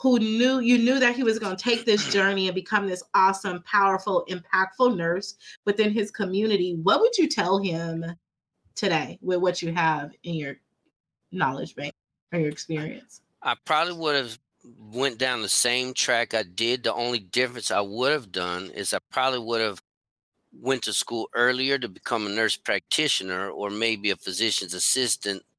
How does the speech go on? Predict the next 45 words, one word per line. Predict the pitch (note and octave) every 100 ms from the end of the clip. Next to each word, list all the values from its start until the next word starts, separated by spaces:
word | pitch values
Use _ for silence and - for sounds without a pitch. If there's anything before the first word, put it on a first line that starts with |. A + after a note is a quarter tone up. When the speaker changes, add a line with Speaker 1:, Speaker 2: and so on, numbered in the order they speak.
| _ _ -
Speaker 2:
not | A2+ C3+
an | C#3+
M | G#2+ G2
D, | F2 F#2 F#2
but | F2+ F2 - - -
something | - - C3 - A#2
that | A#2
I | A2
could | G#2+
have | F#2+ A2 G2
a |
higher | F2+ A2 G#2+
level | G#2 G#2 G2 G2 F#2 F2
of | E2+ D#2+ - - _ _ _ _
practice, | - C3 B2+ - G2 -
more | G#2+ A2
autonomy, | F#2 - A#2 A#2 F2 F2 D#2+
and | D#2 A2
still | - - D#3 C3
being | G2+ A2
a | G2+
trauma | - G#2+ G#2 G#2
nurse | G2 G#2 G#2 -
and | F#2+
a, | F2+ F2+ - - _ _ -
a | F2+
trauma | - B2 G#2+ G#2
E | G2+ G2+
R | F#2+
nurse | G2 F2+ F#2+
like | F2 -
that, | F2+ D#2+ -
but | F#2+
just | A#2 G#2+
have | A#2+ F#2+
a |
Speaker 1:
Mm. | F2
Speaker 2:
higher | G2 F#2
skill | - B2 A#2
set | - G#2 F#2
so | A2
I | F#2+
could | E2
do | E2 F#2
more. | F2 F#2+